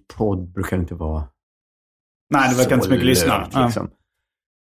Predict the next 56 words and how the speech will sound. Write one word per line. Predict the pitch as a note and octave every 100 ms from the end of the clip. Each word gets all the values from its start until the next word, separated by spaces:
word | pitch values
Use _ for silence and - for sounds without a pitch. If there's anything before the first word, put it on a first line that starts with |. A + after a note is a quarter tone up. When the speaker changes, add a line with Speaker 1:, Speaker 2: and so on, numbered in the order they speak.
| _
Speaker 1:
Eh, | A2
det | F#2+ F#2 F#2
är | F#2+
ju | F#2
mest | G2+ E2+ -
att | C#2+
det | D#2+
är | D#2
kul | - - G#2 F#2+
eller | F#2 F2+
att | E2+ -
Speaker 2:
Mm. | E3+
Speaker 1:
man | C#3+
vill | B2
göra | E2+
någon | F2 F2+ F#2+ G2
tjänst | G2+ - A2+ G2+ F#2 -
eller | G2
vad, | G2+ G2 F2+
vad | - G2
det |
nu | G2
Speaker 2:
Ja. |
Speaker 1:
kan | G2
vara. | F#2 E2 - _ _ _ _ _ -
Men, | A#2+
nej, | B2+ C3
men | C3+
det |
är | C3
typ | D#3+ B2+
en |
sån | A#2 A#2
sak. | G2+ G#2
Även | A2 A2+ A2
musik | A2+ - - C#3 A#2+ - C#3
är |
en | B2
sån | G#2+ F#2
sak | F2 -
jag | F#2
har | F2
lite, | F#2 - E2+ E2 D2+ D2 _ _ _ _ _ _ _ _ _ _ _
lite | G#2 _
tagit | F#2 - -
bort | - -
för | - G#2
att | F2 -
det | G#2 F2+
är, | F2 F2 E2 _
det | G#2+
är |
något | A#2+ -
jag | G2
tycker |
är | -